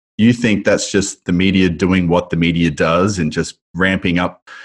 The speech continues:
interest before the big, uh, you know, bread and circuses, or if,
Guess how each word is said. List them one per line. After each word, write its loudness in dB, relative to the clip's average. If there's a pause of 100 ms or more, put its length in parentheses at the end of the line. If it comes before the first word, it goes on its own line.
(140)
interest 0
before 0
the 0
big, -2
uh, 2
you 0
know, -2
bread -2
and -6
circuses, 0
or 2
if, -6